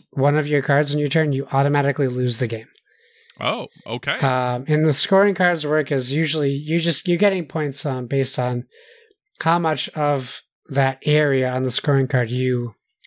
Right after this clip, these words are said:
Speaker 1: uh, have influence. And so, like, sometimes you might not wanna play it because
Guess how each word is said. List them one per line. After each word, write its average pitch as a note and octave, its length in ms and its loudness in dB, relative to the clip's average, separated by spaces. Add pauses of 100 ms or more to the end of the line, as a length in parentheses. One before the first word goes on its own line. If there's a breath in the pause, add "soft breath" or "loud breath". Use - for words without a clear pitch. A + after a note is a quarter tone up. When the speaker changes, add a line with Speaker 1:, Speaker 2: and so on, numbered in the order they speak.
(240)
Speaker 1:
uh, B2+ 220 2
have B2+ 200 0
influence. B2+ 720 -6 (1120 loud breath)
And C3+ 120 -2
so, D#3 140 -2
like, C#3+ 220 2
sometimes F3 360 0
you C#3 60 2
might C#3+ 160 2
not C3+ 100 -2
wanna B2+ 180 -2
play D#3+ 240 2
it C3 80 0
because A#2+ 360 -4